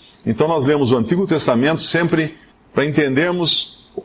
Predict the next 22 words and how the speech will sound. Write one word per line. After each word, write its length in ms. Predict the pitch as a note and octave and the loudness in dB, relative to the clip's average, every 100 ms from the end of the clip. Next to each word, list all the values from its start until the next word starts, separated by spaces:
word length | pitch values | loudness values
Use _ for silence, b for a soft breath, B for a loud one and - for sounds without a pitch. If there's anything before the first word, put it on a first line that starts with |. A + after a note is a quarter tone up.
| - | -4
o 120 | B2+ | 0
Novo 260 | B2 F3 D#3+ | 2 2 2
Testamento 580 | D3 C3+ C#3 D3 F3+ E3 | 0 2 0 0 0 0
e 40 | |
lemos 240 | E3+ E3 | 0 2
o 60 | C3+ | 0
Novo 200 | D3+ D#3+ | 0 0
Testamento 480 | C#3+ B2+ C3 D#3 D#3 | 0 0 2 0 0
para 80 | D3 | -2
entendermos 400 | D3 C#3 C#3 B2+ | 0 0 0 0
o 40 | |
Antigo 180 | A#2 C3 | 0 0
Testamento. 500 | B2 A#2 A#2 B2+ A2 | -2 0 2 2 2
As 80 | G#2 | 0
coisas 200 | C3+ A#2+ | 0 0
estão 200 | C3+ B2 | -2 0
totalmente 580 | D#3 D3 B2 C3 C3 | -2 0 0 -2 -4
conectadas 840 | A#2 B2 B2+ B2 - A2 G2+ D#2 D#2 | -2 -2 -2 -4 -2 0 2 0 0
umas 200 | F#2 F2 | -2 -2
com 100 | G2+ | 0
as 120 | D#2+ | 2
outras. 480 | E2 C2+ - - | 0 -2 -8 -16